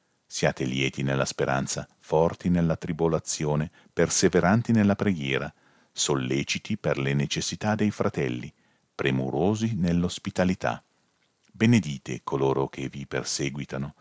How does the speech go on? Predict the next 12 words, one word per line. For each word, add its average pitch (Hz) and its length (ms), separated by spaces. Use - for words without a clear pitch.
benedite 80 760
e 80 140
non 92 220
maledite. 64 680
Rallegratevi 65 880
con 67 220
quelli 64 360
che - 120
sono 67 300
nella 65 320
gioia, 65 420
piangete 67 680